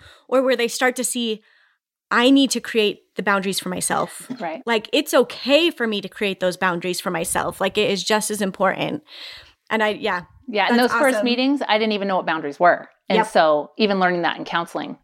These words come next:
Speaker 2: I had, I, wa-, "I don't know what you're saying. I don't know what you're talking about. That doesn't seem nice or friendly." But going to those meetings, hearing from people who were already choosing into healing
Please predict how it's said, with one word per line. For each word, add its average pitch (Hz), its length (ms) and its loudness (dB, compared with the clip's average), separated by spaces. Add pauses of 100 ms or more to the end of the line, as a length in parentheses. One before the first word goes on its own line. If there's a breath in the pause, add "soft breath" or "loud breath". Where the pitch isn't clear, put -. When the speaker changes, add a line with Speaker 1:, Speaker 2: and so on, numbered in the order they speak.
Speaker 2:
I 160 200 4
had, 165 360 -2
I, 170 80 -4
wa-, 156 120 -2
"I 190 100 2
don't 208 160 2
know 190 60 -2
what 165 100 -2
you're 160 140 -8
saying. 175 360 -2
I 190 60 -2
don't 220 140 2
know 226 80 4
what 214 100 2
you're 196 100 0
talking 202 400 -2
about. 240 360 4 (280 loud breath)
That 185 120 -2
doesn't 185 260 -2
seem 175 260 -8
nice 202 380 0
or 170 140 -6
friendly." 214 640 -2
But 175 280 0
going 180 300 0
to - 80 -10
those 147 180 0
meetings, 156 480 -2 (160)
hearing 147 260 -2
from 160 120 -6
people 151 260 -6
who 165 140 -4
were 156 160 -2
already 160 340 2
choosing 160 460 -2
into 180 280 -4
healing 220 460 0